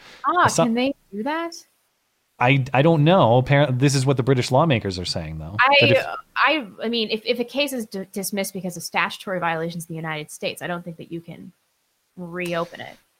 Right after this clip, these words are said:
Speaker 2: I don't know the, the nuances of the law. This is just what the lawmakers are saying. So it's, it would seem that's a possibility, though.
Speaker 1: Huh.
Speaker 2: Assange's father is urging the Australian government to bring him home. I, you know, I don't have any inside information. I would speculate that's a long shot. Why would they just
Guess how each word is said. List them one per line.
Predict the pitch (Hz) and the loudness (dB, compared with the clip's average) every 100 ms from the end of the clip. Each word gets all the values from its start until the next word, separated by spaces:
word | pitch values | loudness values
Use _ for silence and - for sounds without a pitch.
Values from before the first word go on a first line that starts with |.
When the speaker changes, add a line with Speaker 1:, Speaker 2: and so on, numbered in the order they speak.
| _ | _
Speaker 2:
I | 123 | 4
don't | 143 147 | 4 4
know | 143 151 | 4 4
the, | 143 135 127 123 | 6 6 6 4
the | 113 | 2
nuances | 120 131 151 151 151 143 | 4 6 6 4 2 2
of | 135 | 0
the | 113 | 0
law. | 104 110 151 | 0 2 2
This | 139 | 2
is | 120 | 0
just | 107 107 | -2 -4
what | 107 - | -4 -6
the | |
lawmakers | 82 92 104 90 82 85 | -6 -4 -2 -4 -6 -12
are | 82 | -8
saying. | - 76 73 82 | -8 -8 -12 -4
So | 117 | 0
it's, | 113 - | 0 0
it | 135 | 0
would | 131 | 2
seem | 131 175 175 | 2 4 6
that's | 151 127 | 4 2
a | |
possibility, | 127 123 117 98 110 120 87 | 0 -2 -2 0 2 2 0
though. | 78 - - _ _ _ - | -8 -16 -20 _ _ _ -16
Speaker 1:
Huh. | 190 - _ _ - | -16 -16 _ _ -2
Speaker 2:
Assange's | 131 156 156 131 | 2 4 4 2
father | - 127 151 143 | 2 2 4 4
is | 117 110 | 2 0
urging | 120 123 120 117 113 | 2 2 4 2 2
the | 117 110 | 0 0
Australian | 101 104 131 117 104 | 0 0 2 2 2
government | 101 120 117 92 | 2 2 0 -2
to | 107 | -4
bring | 104 95 | -4 -4
him | 85 | -8
home. | - 95 76 98 131 - - - _ | -8 -8 -6 -8 -8 -12 -20 -20 _
I, | 120 | 2
you | 120 123 _ _ _ _ _ _ _ 104 | 2 0 _ _ _ _ _ _ _ -4
know, | |
I | 120 | 2
don't | 123 | 4
have | 120 | 4
any | 117 | 2
inside | 113 107 104 | 2 2 0
information. | 98 98 95 123 | -2 -4 -6 0
I | 127 | 2
would | 131 | 4
speculate | - 127 120 | 4 4 4
that's | 104 104 | 2 2
a | 95 | 0
long | 87 85 | -2 -6
shot. | 92 80 80 | -6 -8 -4
Why | 98 | -4
would | 101 | -4
they | 92 | -6
just | 87 - | -8 -12